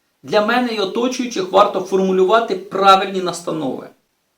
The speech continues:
«Не забудь чи не впади», змінюємо на «пам'ятай»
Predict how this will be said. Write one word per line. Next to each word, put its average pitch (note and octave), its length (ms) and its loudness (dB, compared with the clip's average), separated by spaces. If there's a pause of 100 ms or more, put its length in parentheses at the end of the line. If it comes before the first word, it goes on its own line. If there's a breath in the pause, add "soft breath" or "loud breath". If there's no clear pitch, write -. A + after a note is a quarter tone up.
(120)
«Не G#3 260 2
забудь A3+ 440 4
чи G#3+ 120 -6
не G#3 120 -4
впади», A#3 600 0 (800)
змінюємо D3+ 800 -4
на C#3+ 360 -2 (440)
«пам'ятай» F#3 760 0